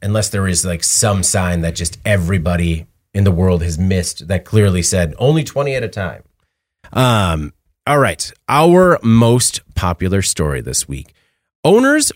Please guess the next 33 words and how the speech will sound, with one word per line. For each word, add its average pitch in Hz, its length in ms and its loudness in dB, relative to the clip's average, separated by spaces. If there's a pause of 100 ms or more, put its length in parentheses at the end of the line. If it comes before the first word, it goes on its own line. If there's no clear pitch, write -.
reacquire 147 800 2 (100)
E 214 140 2
D 196 220 4
M 220 140 2
company 104 540 2 (260)
nearly 196 400 4
ten 208 480 2
years 107 560 4
after 110 320 0
selling. 92 500 0 (840)
Ed 240 160 2
and 262 140 0
Tanya 165 300 4
Beaumont 98 560 2
started 240 420 0
Beaumont 226 340 2
Machine 151 640 2
thirty 190 440 2
years 117 300 4
ago 110 300 4
in 95 140 2
Cincinnati. 85 720 0 (580)
The 160 60 0
company 311 300 2
makes 220 360 2
E 180 160 4
D 170 160 4
M 139 140 6
machines, 78 500 -2
or 147 320 4 (320)
electrical 165 420 2
discharge 110 460 0
machines. 76 540 -6